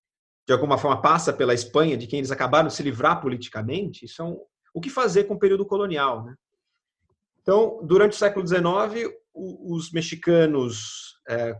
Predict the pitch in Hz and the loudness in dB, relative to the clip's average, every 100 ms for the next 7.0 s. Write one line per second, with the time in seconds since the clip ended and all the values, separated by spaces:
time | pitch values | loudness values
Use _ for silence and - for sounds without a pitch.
0 | - _ 135 131 160 151 - 165 160 156 | -16 _ -4 2 2 0 0 0 6 6
1 | 147 180 196 143 135 147 139 127 127 - | 8 6 4 2 -2 -2 -2 -2 -4 -4
2 | 135 131 131 113 135 127 117 139 139 123 | -2 -2 -4 -10 -10 -10 -8 -2 -2 -4
3 | - 160 160 - 139 139 151 127 123 113 | -6 0 0 2 0 2 2 0 -4 -6
4 | - 139 214 143 - - 135 123 107 - | -6 -6 -6 -8 -10 -12 -10 -10 -12 -16
5 | - 123 123 120 - 123 156 156 139 131 | -12 -10 -10 -12 -12 -10 -6 -2 0 0
6 | 131 123 123 127 165 151 107 123 117 107 | 0 0 2 4 4 0 -2 -6 -10 -10